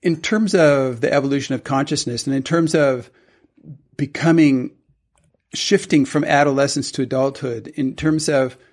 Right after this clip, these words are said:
um, stepping out of the patriarchy, these things we can't really do alone. And, and the whole training about the masculine is that we, we have to do everything alone.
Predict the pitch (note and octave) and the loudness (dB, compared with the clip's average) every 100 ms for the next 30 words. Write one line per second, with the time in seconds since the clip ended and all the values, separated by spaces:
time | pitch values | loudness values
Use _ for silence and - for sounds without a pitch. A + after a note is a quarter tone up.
0 | _ _ _ _ _ C3+ B2 A#2+ A#2 - | _ _ _ _ _ -12 -10 -12 -14 -16
1 | _ _ _ - - F3+ E3+ D#3 C#3+ C#3+ | _ _ _ -8 0 2 4 4 6 4
2 | C3+ B2+ D3+ D#3 D3+ D3 B2 A#2 B2+ A#2 | 2 -2 -2 -2 0 0 0 -4 -8 -10
3 | - _ _ _ - F3+ F#3+ - F#3+ E3+ | -12 _ _ _ 0 0 0 2 2 2
4 | - _ _ D3+ C#3+ - F#3+ D#3+ D#3+ D3 | -2 _ _ -6 -4 -4 -4 2 4 2
5 | G#2+ C#3+ C#3+ C3 C3 C3 G#2+ - _ _ | 2 0 0 -2 -4 -6 -8 -12 _ _
6 | _ _ _ _ - D#3 D3+ C3 _ _ | _ _ _ _ 0 2 2 -2 _ _
7 | _ D3 D3 C3 D#3+ D3+ - D#3+ D#3+ C#3+ | _ -4 -2 2 2 2 2 4 4 4
8 | B2+ B2 A#2 - _ _ _ _ - - | 2 0 -2 -6 _ _ _ _ -20 -20
9 | _ - A#2+ A#2+ B2+ - - D#3 B2 G#2+ | _ -8 -4 -2 -2 -2 2 2 2 -2
10 | - - A#2 - B2 A#2 A#2 B2+ D#3+ F3 | -4 -6 -6 -8 -10 -8 -4 2 2 2
11 | B2 - A1 - - - - | -2 -4 -10 -12 -16 -18 -20